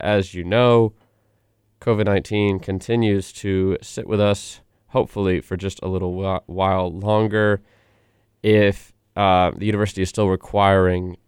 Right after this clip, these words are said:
face coverings over the mouth and nose inside all campus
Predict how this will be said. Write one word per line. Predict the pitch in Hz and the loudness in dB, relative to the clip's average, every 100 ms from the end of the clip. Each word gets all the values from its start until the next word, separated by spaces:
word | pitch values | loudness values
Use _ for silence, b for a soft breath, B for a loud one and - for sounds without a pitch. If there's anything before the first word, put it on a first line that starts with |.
| _ | _
face | - 123 | 0 0
coverings | - 123 110 113 110 107 - - | 2 0 4 4 4 0 -6 -4
over | 101 95 | -2 -2
the | 90 92 92 | 0 0 -2
mouth | 98 98 95 - | -2 0 0 -2
and | 92 90 90 | -4 -4 0
nose | 101 107 104 95 - | 2 4 4 2 -2
inside | 101 95 - 92 92 | -4 -4 -2 0 0
all | 95 95 | 0 0
campus | - - 101 98 92 - | -2 -6 -4 -2 -4 -4